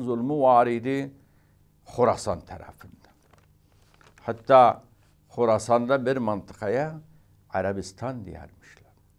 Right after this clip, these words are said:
Bu adam misal da verir, deyir, o Firdevsi zamanında bəzi işlər oldu. Məsələn, ərəb gəldi, birinin qapısında durdu. O əcəmin kendisiyle xanımı da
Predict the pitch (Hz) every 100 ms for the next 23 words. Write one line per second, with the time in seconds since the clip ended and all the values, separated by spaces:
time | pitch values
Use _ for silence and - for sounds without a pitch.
0 | _ _ _ _ _ _ _ _ _ -
1 | 180 185 185 196 180 160 - 180 196 180
2 | 156 131 110 98 98 104 110 117 110 -
3 | 113 107 110 107 165 165 143 131 120 117
4 | 117 110 92 - 110 104 101 104 123 -
5 | 110 120 101 92 95 120 101 98 98 117
6 | 107 104 127 127 95 87 - 104 92 123
7 | 98 90 98 139 - _ _ _ _ _
8 | _ _ _ _ _ _ - - 107 95
9 | 92 90 120 175 165 170 175 _ _ _
10 | _ _ _ _ _ _ _ - 110 101
11 | 95 - 151 165 170 160 - - 101 95
12 | 95 110 104